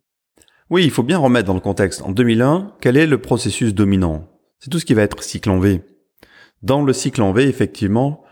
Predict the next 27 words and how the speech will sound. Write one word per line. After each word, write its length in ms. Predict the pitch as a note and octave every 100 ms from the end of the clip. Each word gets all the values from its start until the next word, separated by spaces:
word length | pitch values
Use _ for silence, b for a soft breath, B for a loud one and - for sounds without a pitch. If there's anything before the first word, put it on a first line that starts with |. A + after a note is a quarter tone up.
| b -
le 120 | G2+
process 580 | - C3 - C3 C#3+ G#2
a 80 |
une 160 | G2 F#2+
place 560 | A2+ A2+ B2 - - - _ _
prépondérante. 840 | - - A2+ G2 F#2+ E2+ E2 - _ _ _ _ _ _ b b b b b b b b _
On 160 | - A#2+
est 60 |
quasiment 400 | B2+ D3 C3 C#3
sur 140 | C3 G2+
des 100 | G#2
logiques 540 | G#2 A2 - - - -
industrielles. 680 | G#2 G#2 G#2 - G#2+ G2+ F2
On 100 | F2
pourrait 240 | - A2 G2+
presque 360 | - C3 -
croire 320 | - C3 B2
que 80 | -
les 140 | F#2+ F#2+
gens 200 | A#2 A#2
sont 400 | A2 G2 G2 -
interchangeables, 760 | B2+ C3+ - D3 C3 G2+ G2 A2
comme 180 | A2
ça, 240 | - F#2 G2+
il 60 |
suffit 320 | G2+ - - F#2+
de, 300 | F2+ E2+